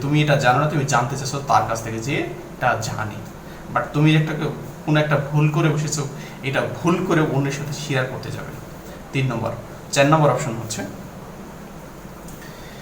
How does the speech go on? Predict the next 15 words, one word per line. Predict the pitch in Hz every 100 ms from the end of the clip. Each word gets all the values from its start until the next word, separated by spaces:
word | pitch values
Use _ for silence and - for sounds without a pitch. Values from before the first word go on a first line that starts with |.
| - -
বর্তমান | 147 - - 185
যুগ | 196 170
হচ্ছে | 185 - 208 -
ইন্টারনেট | 160 151 156 165 156 - - - - - - - 151
এবং | 135 139 135 -
সোশ্যাল | - 135 139 117
মিডিয়ার | 110 110 -
যুগ। | - - - - - - - - - - -
তুমি | 254 254
যখনই | 202 226 262
ইন্টারনেটে | 269 208 214 196 180
আসবে, | 135 131 147
তুমি | 175 -
যখনই | 143 190 190
Facebook-টা | 139 127 143